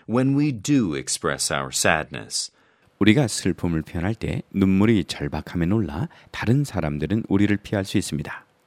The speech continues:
Speaker 1: Sorrow is not one of the more popular feelings because we must be willing to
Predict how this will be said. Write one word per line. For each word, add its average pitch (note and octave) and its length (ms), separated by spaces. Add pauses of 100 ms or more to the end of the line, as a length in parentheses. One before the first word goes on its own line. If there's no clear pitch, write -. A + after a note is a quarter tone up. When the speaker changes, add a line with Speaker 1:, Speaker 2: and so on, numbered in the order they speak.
(300)
Speaker 1:
Sorrow E2+ 600
is F2 260
not D#2+ 340
one F2 240
of D#2+ 140
the E2 120
more F2 320
popular E2 600
feelings F2+ 680 (280)
because B2+ 440
we A2 140
must B2+ 420
be C#3+ 140
willing G#2 460
to G#2+ 240